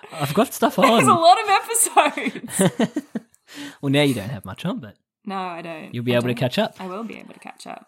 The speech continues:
Speaker 1: Uh, I'm halfway through Monthly Girls Nozoki-kun
Speaker 2: Oh.
Speaker 1: and thoroughly enjoying it.
Speaker 2: Did you
Speaker 1: But
Speaker 2: get,
Speaker 1: I've,
Speaker 2: did
Speaker 1: every
Speaker 2: you get
Speaker 1: session
Speaker 2: to
Speaker 1: I've watched,
Speaker 2: the
Speaker 1: like, three episodes.
Speaker 2: Oh, good. Did you get to the,
Speaker 1: Yeah.
Speaker 2: um,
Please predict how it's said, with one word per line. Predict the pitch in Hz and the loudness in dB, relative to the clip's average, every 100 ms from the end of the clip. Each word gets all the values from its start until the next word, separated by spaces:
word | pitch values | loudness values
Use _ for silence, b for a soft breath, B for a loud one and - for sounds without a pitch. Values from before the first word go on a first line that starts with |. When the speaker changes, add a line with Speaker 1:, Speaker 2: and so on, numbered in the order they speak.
| _ _ _ _ _ - | _ _ _ _ _ -4
Speaker 1:
Uh, | 139 139 | 0 2
I'm | 143 135 | 2 2
halfway | 147 151 165 | 2 2 0
through | 147 151 139 135 131 127 | -2 0 2 2 0 0
Monthly | 127 120 131 | -2 0 -2
Girls | 120 117 123 | -2 -4 -2
Nozoki-kun | 120 113 107 110 107 98 - _ _ _ _ _ _ - | -4 -6 -10 -12 -12 -14 -18 _ _ _ _ _ _ -14
Speaker 2:
Oh. | 185 196 | -10 -4
Speaker 1:
and | 127 | 0
thoroughly | 135 117 113 113 | 2 0 0 -2
enjoying | 117 117 110 107 | -2 -2 -4 -4
it. | 107 _ _ | -8 _ _
Speaker 2:
Did | - 240 | -8 -4
you | 240 | 2
Speaker 1:
But | 151 | 2
Speaker 2:
get, | 139 | 4
Speaker 1:
I've, | 135 | 2
Speaker 2:
did | - | 2
Speaker 1:
every | 139 151 | 2 2
Speaker 2:
you | |
get | 143 | 4
Speaker 1:
session | 147 139 147 | 2 4 4
Speaker 2:
to | |
Speaker 1:
I've | 127 | 4
watched, | - 185 | 2 0
Speaker 2:
the | 151 | 0
Speaker 1:
like, | 131 | -2
three | 135 123 | -2 -2
episodes. | 117 127 131 110 107 | -2 -4 -4 -4 -2
Speaker 2:
Oh, | 190 185 | -2 -2
good. | 190 180 | -6 -8
Did | 226 214 | -8 -6
you | 233 | -2
get | 220 202 | -2 -2
to | 220 | -4
the, | - | -2
Speaker 1:
Yeah. | 190 190 185 | 0 -2 -4
Speaker 2:
um, | 175 175 170 | -8 -14 -16